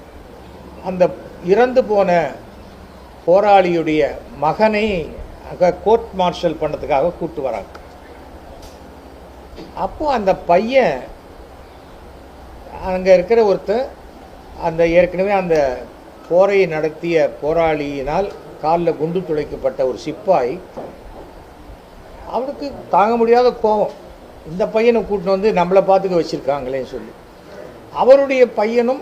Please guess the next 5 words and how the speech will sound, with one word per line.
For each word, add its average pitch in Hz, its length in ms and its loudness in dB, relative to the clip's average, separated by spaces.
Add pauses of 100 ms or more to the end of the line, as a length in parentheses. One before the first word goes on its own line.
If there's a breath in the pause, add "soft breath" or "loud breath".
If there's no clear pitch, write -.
(140)
இந்த 233 220 0
பையனும் 226 300 0
சம 202 440 0 (540)
காலத்து 180 360 0
வயசு. 160 400 0